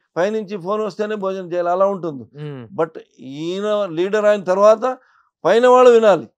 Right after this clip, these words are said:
Speaker 2: ఉమ్.
Speaker 1: అలా, అలాంటి లీడర్ అయిపోయారు.
Speaker 2: అధిష్టానానికే
Speaker 1: ఆ,
Speaker 2: అధిష్టానం అయిపోయింది.
Speaker 1: అధిష్టానానికి ఆయన,
Speaker 2: అధిష్టానం
Speaker 1: ఆ,
Speaker 2: అయిపోయింది.
Speaker 1: ఏం చేయాలని అడగ-, ఆ రేంజ్, ఆ రేంజ్ లీడర్. చంద్రబాబు నాయుడు గారు
Speaker 2: Hmm.
Speaker 1: He is also one of the biggest politician.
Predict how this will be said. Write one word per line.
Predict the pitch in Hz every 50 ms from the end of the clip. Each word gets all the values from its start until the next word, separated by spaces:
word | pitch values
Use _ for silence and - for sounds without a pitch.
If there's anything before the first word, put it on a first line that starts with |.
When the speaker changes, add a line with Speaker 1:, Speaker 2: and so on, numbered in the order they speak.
| _ _ _ 143 143
Speaker 2:
ఉమ్. | 214 220 202 160
Speaker 1:
అలా, | 151 180 196
అలాంటి | 170 160 180 208 233 240 240 233 226
లీడర్ | 233 240 254 247 240
అయిపోయారు. | 226 214 180 170 160 139 170
Speaker 2:
అధిష్టానానికే | 175 226 226 - - 226 220 220 214 208 202 180 220
Speaker 1:
ఆ, | -
Speaker 2:
అధిష్టానం | 294 339 302 254 220 208
అయిపోయింది. | 196 190
Speaker 1:
అధిష్టానానికి | 185 175 165 - 285 277 269 269 269 262 262 269 262
ఆయన, | 254 240 233 226 220
Speaker 2:
అధిష్టానం | 214 208 190 180 160 160 180 185 - 208 196 208
Speaker 1:
ఆ, | 208 202
Speaker 2:
అయిపోయింది. | 202 196 196 220 226 220
Speaker 1:
ఏం | 156 -
చేయాలని | 202 208 214 214 208 214 214 214
అడగ-, | 208 190 185 185 202 202 196
ఆ | - 143 151 165 180
రేంజ్, | 170 170 170 165 156 131 131
ఆ | 120 117 147 185
రేంజ్ | 208 226 214 208 208 196 175
లీడర్. | 160 147 139 127 - _ _ _ _ 196
చంద్రబాబు | 233 254 262 254 240 240
నాయుడు | 233 226 214 208
గారు | 208 202 190 190 _ _ _ _ _ _ _ 151
Speaker 2:
Hmm. | 147 143
Speaker 1:
He | 214 233
is | 220
also | 262 262 247 226 247 233 214 202 196
one | 190 185
of | 175 170
the | 151 156
biggest | 156 156 170 151 - 143 156
politician. | 156 151 135 139 131 113 120 110